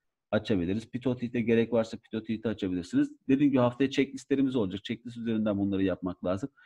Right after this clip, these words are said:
Biz genel olarak hazırlıklarımızı yapmış olduk. Evet, daha sonra, evet, kule bu kez bakın kuleden clearance alalım. Clearance dediğimiz nedir?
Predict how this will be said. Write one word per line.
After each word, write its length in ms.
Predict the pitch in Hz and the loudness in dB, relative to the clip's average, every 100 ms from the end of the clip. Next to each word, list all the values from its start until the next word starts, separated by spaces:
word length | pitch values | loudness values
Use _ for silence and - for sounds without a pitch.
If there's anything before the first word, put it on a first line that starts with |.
| - _ - | -20 _ -4
Biz 180 | 123 | -2
genel 260 | 113 120 120 | 4 6 6
olarak 360 | 110 101 123 123 | 6 4 4 0
hazırlıklarımızı 880 | 113 110 104 98 98 104 127 131 _ _ _ _ | 0 0 0 0 0 2 0 0 _ _ _ _
yapmış 460 | 107 113 110 123 - | 4 4 4 -2 0
olduk. 480 | 101 87 127 - - _ - | 2 2 0 -4 -20 _ 4
Evet, 280 | 135 131 139 | 4 6 4
daha 180 | 135 | 4
sonra, 540 | 139 139 135 135 139 - _ _ _ _ _ _ _ _ _ - _ _ - | 6 6 8 8 4 -4 _ _ _ _ _ _ _ _ _ -20 _ _ 2
evet, 220 | 117 113 | 2 4
kule 240 | - 139 | 8 8
bu 60 | 113 | 8
kez 400 | 107 131 127 - _ _ _ _ | 6 4 2 -16 _ _ _ _
bakın 220 | 101 123 | -8 -6
kuleden 540 | 117 123 120 123 127 - | 0 2 4 4 4 2
clearance 420 | 120 123 135 135 | 4 6 6 6
alalım. 280 | 110 101 131 135 | 6 6 4 4
Clearance 320 | 135 139 139 | 6 6 4
dediğimiz 340 | 131 135 131 | 4 4 6
nedir? 320 | 135 131 135 | 6 4 2